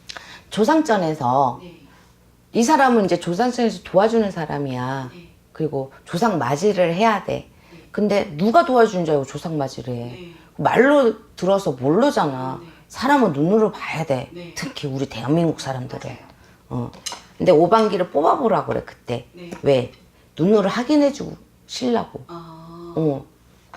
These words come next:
Speaker 1: 조상에서 도와주는데 이게 저희가 조상기라고 그래요.
Speaker 2: 네, 네.
Speaker 1: 노란 거, 하얀 게 조상기야.
Speaker 2: 네.
Speaker 1: 근데 이거를 뽑아보라 그래.
Speaker 2: 네.
Speaker 1: 그랬을 때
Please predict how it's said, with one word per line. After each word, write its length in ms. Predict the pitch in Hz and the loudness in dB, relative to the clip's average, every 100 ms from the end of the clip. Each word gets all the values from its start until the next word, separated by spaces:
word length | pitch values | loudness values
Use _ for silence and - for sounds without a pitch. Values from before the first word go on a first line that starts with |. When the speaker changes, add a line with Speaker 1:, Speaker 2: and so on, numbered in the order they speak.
| - - - | -18 -20 -16
Speaker 1:
조상에서 640 | - 214 233 311 294 277 | 2 4 6 6 4 2
도와주는데 840 | 254 180 180 165 151 139 190 311 311 - - - - | 2 4 4 2 0 2 2 0 -2 -18 -20 -20 -6
이게 300 | 170 170 180 | -4 0 0
저희가 320 | 156 143 - | 4 4 2
조상기라고 720 | - 139 254 277 214 160 135 | -2 0 0 2 2 0 0
그래요. 420 | 131 120 123 135 135 | -4 -2 -2 -4 -8
Speaker 2:
네, 60 | |
네. 60 | - - - - | -16 -20 -16 -2
Speaker 1:
노란 360 | 143 180 170 | 2 4 2
거, 60 | 156 | 0
하얀 320 | 160 214 190 | 0 0 0
게 260 | 139 127 135 | -2 -4 -6
조상기야. 920 | - 143 240 226 - 135 131 151 151 170 | -6 -2 0 0 0 2 4 2 0 -6
Speaker 2:
네. 80 | 160 - - - | -18 -20 -20 -12
Speaker 1:
근데 160 | - 170 | -2 0
이거를 540 | 147 160 180 175 226 254 - - _ _ _ | 2 4 4 6 2 0 -10 -20 _ _ _
뽑아보라 540 | 294 320 285 208 156 | 2 4 4 2 0
그래. 280 | 127 131 131 - | -2 -8 -10 -14
Speaker 2:
네. 200 | 175 - - - | -18 -18 -20 -6
Speaker 1:
그랬을 460 | - 180 180 - | 2 2 2 -6
때 260 | - 233 285 | -2 -2 -4